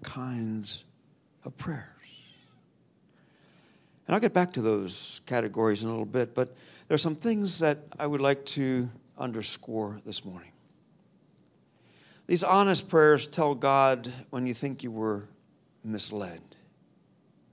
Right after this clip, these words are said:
In verse seven, we read that Jeremiah, he's telling God, uh, basically telling God, "You misled me.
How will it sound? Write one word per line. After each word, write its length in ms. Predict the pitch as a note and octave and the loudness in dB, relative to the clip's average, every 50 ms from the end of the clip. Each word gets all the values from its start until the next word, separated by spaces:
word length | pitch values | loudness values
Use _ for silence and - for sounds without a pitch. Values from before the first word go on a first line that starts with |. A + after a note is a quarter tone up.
| _ _ _ _ _ _ _ _ _ _ _ _ _ _ _ _ - | _ _ _ _ _ _ _ _ _ _ _ _ _ _ _ _ -12
In 60 | G2+ | -8
verse 200 | F#2+ G#2+ G2 - | -8 -6 -4 0
seven, 260 | - D3 B2+ G#2+ G2 | 0 0 0 0 -4
we 100 | G2 G2+ | -8 -6
read 280 | G#2 A2+ B2 B2 A2+ A2 | -2 -2 -2 -2 -2 -4
that 200 | A2+ A2 - - - - - - - - - | -6 -6 -6 -10 -18 -20 -20 -20 -20 -14 -6
Jeremiah, 480 | - B2+ B2 A#2 A2+ B2 B2+ B2 A2+ G#2 | -2 0 0 0 0 0 2 2 0 0
he's 140 | G#2 G#2 | -2 -4
telling 320 | - - C#3 B2+ A#2+ A2+ G#2+ | -2 -2 -2 -2 -2 -2 0
God, 360 | B2+ B2+ B2 A#2+ A#2 G#2+ F#2+ - - _ - - _ _ _ _ _ - | 2 4 4 4 2 0 -4 -12 -20 _ -20 -20 _ _ _ _ _ -14
uh, 320 | - G#2+ G#2 G2+ G2+ G#2 G#2 G#2 - _ - | -12 -12 -10 -12 -12 -14 -16 -18 -20 _ -6
basically 400 | - G#2+ A#2+ A#2 A#2+ A2 - A#2 | -4 -2 -2 -2 -4 -8 -10 -12
telling 280 | A2 - A#2 A#2 A2+ G#2 | -10 -8 -6 -6 -6 -6
God, 220 | G2+ A2 A2 A2 A2 | -4 -4 -4 -4 -6
"You 100 | A#2+ B2+ | -6 -6
misled 680 | B2+ B2+ C3 C3+ C3+ - - C#3 D3 D#3 D#3 C#3 A#2+ | -4 -4 -4 -4 -6 -6 -6 -6 -6 -6 -6 -8 -10
me. 340 | G#2 G2 G2 F2 E2 - | -10 -10 -10 -10 -12 -16